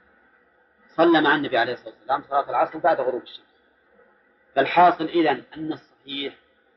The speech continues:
خلاف ما قاله بعض النحويين أن كاد إثباتها إثبات وإثباتها نفي ونفيها إثبات، بل الصواب أن كاد كغيرها. وش كغيرها؟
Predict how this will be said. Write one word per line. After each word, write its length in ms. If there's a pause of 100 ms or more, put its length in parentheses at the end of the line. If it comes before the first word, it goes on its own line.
(440)
خلاف 360
ما 220
قاله 580
بعض 140
النحويين 920 (560)
أن 440 (320)
كاد 520 (520)
إثباتها 600
إثبات 440
وإثباتها 760
نفي 260
ونفيها 600 (760)
إثبات، 320 (800)
بل 120
الصواب 560 (120)
أن 260
كاد 540
كغيرها. 640 (1600)
وش 120
كغيرها؟ 540